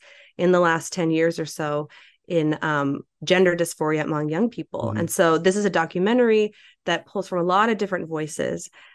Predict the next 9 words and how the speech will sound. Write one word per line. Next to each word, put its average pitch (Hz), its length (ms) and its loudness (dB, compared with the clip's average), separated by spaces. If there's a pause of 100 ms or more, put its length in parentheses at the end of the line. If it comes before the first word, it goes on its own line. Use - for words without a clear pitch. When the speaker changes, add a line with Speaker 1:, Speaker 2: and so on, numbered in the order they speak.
(140)
Speaker 1:
um, 156 320 0
to 202 160 -2
really 185 260 4
understand 180 540 0
this 180 140 -2
phenomenon 156 680 -4
and - 160 -4
also 180 440 0
to 160 580 -2